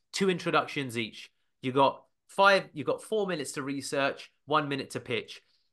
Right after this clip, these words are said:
Four minutes to research, one minute to pitch. Four minutes to research, one, something like that, right? Develop a structure that allows you to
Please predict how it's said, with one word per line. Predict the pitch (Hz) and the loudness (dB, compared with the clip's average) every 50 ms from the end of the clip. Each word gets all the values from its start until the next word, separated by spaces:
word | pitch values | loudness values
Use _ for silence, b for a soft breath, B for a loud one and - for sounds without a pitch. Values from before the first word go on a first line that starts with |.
| _ _ _ _ | _ _ _ _
Four | 196 202 208 | 0 0 2
minutes | 185 170 151 143 - | 2 0 0 -2 -4
to | - 147 | -4 -4
research, | 131 143 139 131 127 - 147 135 135 - - - - - _ | -2 -2 -2 -2 -2 0 2 2 2 2 -2 -6 -14 -18 _
one | - 123 127 127 127 123 | 0 2 2 2 4 0
minute | 123 120 107 - | -2 -4 -4 -6
to | - 123 | -6 -8
pitch. | 120 - 117 107 104 - - - _ _ _ _ _ _ | -6 -4 -6 -6 -6 -8 -14 -20 _ _ _ _ _ _
Four | 208 202 196 185 | 0 0 2 2
minutes | 180 165 143 - | 0 -2 -2 -4
to | - 151 | -6 -4
research, | 135 139 135 127 - - 135 123 104 - | -4 -2 -4 -4 0 0 0 0 0 0
one, | - 139 131 - - - | 0 -2 -2 -2 -4 0
something | - 247 233 233 214 | 0 0 2 2 4
like | 190 165 143 | 4 4 4
that, | 123 123 95 - - | 4 2 0 0 0
right? | 123 120 143 - - b b b b b b | 2 2 2 2 -2 b b b b b b
Develop | 151 135 180 202 214 214 202 - - - | 0 6 6 6 6 6 0 -2 -4 -2
a | 160 160 156 139 - | 0 0 0 0 -4
structure | - - - - - - 185 - - - - - 123 110 123 156 147 147 | -8 -12 -12 -6 0 2 2 2 2 -4 -4 -2 0 2 2 2 0 0
that | 131 135 - | -2 -2 0
allows | 131 123 131 147 160 175 175 175 147 120 113 | 0 0 4 4 4 4 4 2 -2 -6 -8
you | 110 104 107 113 117 | -6 -6 -6 -6 -6
to | 117 - - 123 120 120 120 | -6 -4 0 2 2 2 0